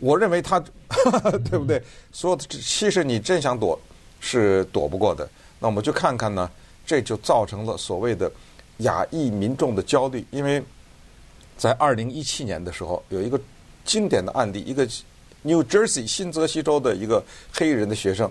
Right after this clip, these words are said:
Speaker 1: 你知道他的作文写的是什么吗？他在申请斯坦福大学的时候，他写的个人的经历，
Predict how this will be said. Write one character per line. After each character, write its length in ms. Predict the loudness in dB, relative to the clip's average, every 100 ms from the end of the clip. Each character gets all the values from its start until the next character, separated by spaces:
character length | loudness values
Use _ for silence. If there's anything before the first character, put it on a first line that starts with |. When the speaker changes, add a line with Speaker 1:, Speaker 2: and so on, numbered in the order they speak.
| -4 -20 -20 -4
Speaker 1:
你 120 | -2
知 120 | 2
道 80 | 2
他 200 | 2 0
的 80 | 0
作 180 | 0 0
文 140 | 0
写 140 | 0 -4
的 100 | -6
是 100 | -8
什 100 | -4
么 120 | -4
吗？ 160 | -4 -8 -18 -20 -20 -20 -20 -20 -4
他 220 | 2 2
在 160 | 4 0
申 220 | 0 -2
请 260 | -4 -6 -10 -20 -6
斯 220 | 0 2
坦 180 | 2 0
福 160 | 0 0
大 140 | 0
学 180 | -4 -8
的 80 | -8
时 100 | -8
候， 160 | -8 -12 -20 -20 -20 -20 -4
他 140 | -2
写 220 | 0 -2 0
的 140 | -2
个 340 | -2 2 2
人 240 | 2 -2 0
的 240 | 2 2 -2 -20 -20 -8
经 260 | -2 2 4
历， 220 | 2